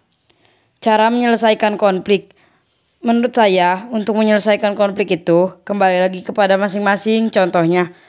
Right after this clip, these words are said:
eh, ketika kita misalnya punya masalah sama teman, maka saya menyelesaikannya dengan cara membiarkan mereka berbicara dulu,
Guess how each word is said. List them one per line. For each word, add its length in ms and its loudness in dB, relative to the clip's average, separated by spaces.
eh, 340 2
ketika 400 -2
kita 460 -2
misalnya 560 0
punya 320 0
masalah 340 0
sama 320 0
teman, 480 0
maka 560 -2
saya 260 2
menyelesaikannya 1000 0
dengan 260 2
cara 380 0
membiarkan 560 0
mereka 640 0
berbicara 680 0
dulu, 560 2